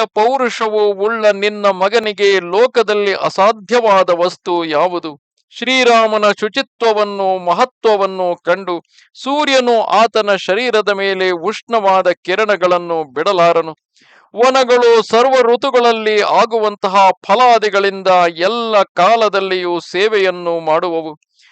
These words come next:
ವಾಯುದೇವನು ಶೈತ್ಯ, ಸೌರಭ್ಯ, ಮಾಂದ್ಯ ಮು-, ಎಂಬ ಗುಣತ್ರಯದಿಂದ ಯುಕ್ತನಾಗಿ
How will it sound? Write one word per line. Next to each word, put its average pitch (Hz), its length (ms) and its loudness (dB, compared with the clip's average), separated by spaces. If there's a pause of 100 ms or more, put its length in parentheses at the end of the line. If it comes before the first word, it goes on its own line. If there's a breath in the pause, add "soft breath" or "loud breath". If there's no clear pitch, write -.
(260 soft breath)
ವಾಯುದೇವನು 214 1000 2
ಶೈತ್ಯ, 226 600 -2 (240)
ಸೌರಭ್ಯ, 202 600 0 (120)
ಮಾಂದ್ಯ 202 580 0 (120)
ಮು-, 185 280 -4
ಎಂಬ 190 300 -2
ಗುಣತ್ರಯದಿಂದ 196 1040 -2 (180)
ಯುಕ್ತನಾಗಿ 175 760 -4